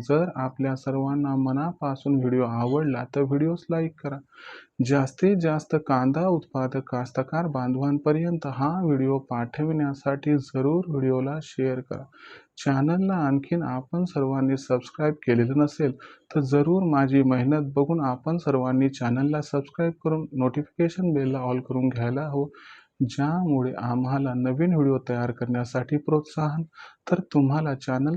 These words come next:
सबस्क्राईब केल्यामुळं नवीन व्हिडिओ सातत्यानं वेळेवरती बघावयास मिळत राहतो. म्हणून तुम्हाला पुन्हा एकदा विनंती करतो की जरूर आपण सर्वांनी चॅनलला सबस्क्राईब करून नोटिफिकेशन बेलला या ठिकाणी ऑल करून घ्यायलाच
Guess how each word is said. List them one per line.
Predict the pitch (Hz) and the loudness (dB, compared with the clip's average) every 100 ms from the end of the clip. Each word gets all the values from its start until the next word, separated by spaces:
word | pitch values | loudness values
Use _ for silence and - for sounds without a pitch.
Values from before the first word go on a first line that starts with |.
| 170 | -2
सबस्क्राईब | 135 - - 135 131 | -4 -4 -2 -2 -2
केल्यामुळं | - 127 127 143 139 120 120 | -2 0 2 2 0 0 0
नवीन | 127 143 175 | 0 0 0
व्हिडिओ | 139 127 | 0 0
सातत्यानं | 127 - 113 - 151 151 131 131 | -2 -4 -6 -2 -2 -2 -2 0
वेळेवरती | 120 117 131 151 135 - | 2 2 2 -2 -4 -6
बघावयास | 131 123 127 143 147 - | -6 -6 -6 -6 -6 -2
मिळत | 135 131 | -2 -2
राहतो. | 131 135 135 143 - - - - 135 | -4 -2 -2 -4 -8 -20 -20 -4 2
म्हणून | 143 185 185 | 4 4 2
तुम्हाला | 143 135 143 143 139 | 0 2 0 0 2
पुन्हा | 131 131 170 | 2 2 0
एकदा | 180 143 | 0 2
विनंती | 131 131 127 131 127 | 2 2 0 0 -2
करतो | 160 170 160 151 - - - | 0 -2 -2 -6 -10 -20 -2
की | 147 | 2
जरूर | 131 135 147 175 127 | 4 4 4 0 -2
आपण | 117 - 175 | -2 0 0
सर्वांनी | 185 143 135 131 135 139 | 0 0 0 2 2 2
चॅनलला | - 120 131 160 165 | 0 2 2 0 -4
सबस्क्राईब | 160 135 - - 131 135 | -2 -4 -2 -6 -4 -2
करून | 139 131 | 2 2
नोटिफिकेशन | 120 120 139 175 185 175 - 156 | 2 0 -2 -4 -4 -4 -2 -2
बेलला | 127 113 117 | 0 0 0
या | 117 143 | -2 -4
ठिकाणी | 143 135 123 127 113 | -6 -6 -4 -4 -4
ऑल | 110 | -6
करून | 117 117 120 | -4 -4 -2
घ्यायलाच | 117 107 104 117 160 - | -2 -2 -2 -2 -6 -8